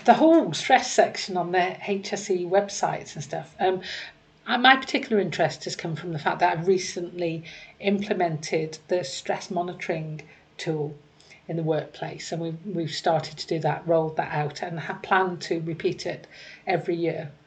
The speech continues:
so that we, we have a benchmark as to where workplace stress is. Um, but I also last week attended a, a webinar. So this was sort of after the fact, because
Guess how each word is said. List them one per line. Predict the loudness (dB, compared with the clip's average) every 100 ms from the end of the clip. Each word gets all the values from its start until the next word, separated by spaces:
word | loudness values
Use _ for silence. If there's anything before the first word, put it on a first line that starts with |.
| _ -20 _ _
so | -4 -4
that | -2
we, | -4
we | -4 -2
have | -2 -2 -4
a | 0
benchmark | 2 2 -2 -2 -2 -2 -6
as | -8 -6
to | -6 -6 -6
where | -4 -2 -2 -2
workplace | -2 -4 -4 -6 -6 -8
stress | -8 -8 -8 -4
is. | -4 -6 -12 -18 -16 -18 -8
Um, | 0 0 0 -4 -10 -20 -6
but | -4
I | 0 0
also | 4 2 4 4
last | 4 2 -4
week | -6
attended | -6 -2 -2 -2 -2
a, | -2 -2 0
a |
webinar. | 2 2 2 2 2 -4 -6
So | 2 4
this | 4 -2
was | -2
sort | 0
of | 6
after | 6 6 -4
the | -2
fact, | 0 0 0 -10
because | -8 -4 -4